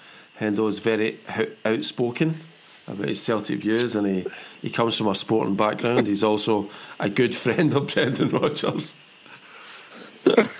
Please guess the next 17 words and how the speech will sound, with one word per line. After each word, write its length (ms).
And 340
Dan, 260
do 180
you 20
know 160
that, 400
uh, 20
Martin 320
Henry 220
was 180
on 160
Sports 360
Scene 320
at 60
the 80
weekend? 560
Uh, 360